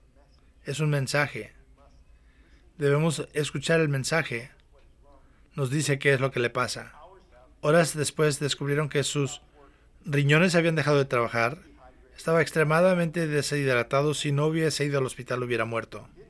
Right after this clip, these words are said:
No murió, pero no se le olvidó ese mensaje del doctor. "Necesitas su náusea".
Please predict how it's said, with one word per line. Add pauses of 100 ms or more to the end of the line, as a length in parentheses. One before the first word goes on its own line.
(760)
No
murió, (880)
pero
no
se
le
olvidó
ese
mensaje
del
doctor. (640)
"Necesitas
su
náusea".